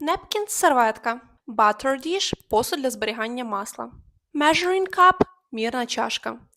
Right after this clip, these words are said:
Measuring spoons — мірні ложки. Serving platter — сервірувальне блюдо.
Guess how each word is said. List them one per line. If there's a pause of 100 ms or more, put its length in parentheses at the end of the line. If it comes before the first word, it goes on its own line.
(280)
Measuring
spoons — (380)
мірні
ложки. (340)
Serving
platter —
сервірувальне
блюдо.